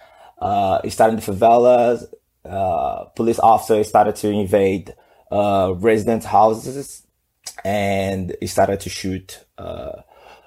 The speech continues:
uh, a lot of people that not necessarily, like, uh, criminals. Uh, that's what we,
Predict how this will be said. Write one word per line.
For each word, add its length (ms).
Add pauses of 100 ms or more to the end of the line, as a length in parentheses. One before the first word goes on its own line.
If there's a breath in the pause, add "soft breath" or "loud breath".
(400 soft breath)
uh, 320
a 80
lot 160
of 120
people 380
that 300
not 180
necessarily, 520
like, 260
uh, 60
criminals. 800 (260)
Uh, 320
that's 280
what 200
we, 680